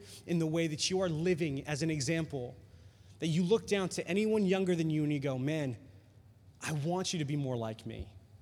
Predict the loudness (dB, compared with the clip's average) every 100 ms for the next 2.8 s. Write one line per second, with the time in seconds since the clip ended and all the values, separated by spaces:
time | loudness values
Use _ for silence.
0 | -20 -20 -20 -20 -14 -4 0 2 4 4
1 | 4 4 2 2 2 2 0 0 0 0
2 | -2 -2 -4 -6 -8 -10 -12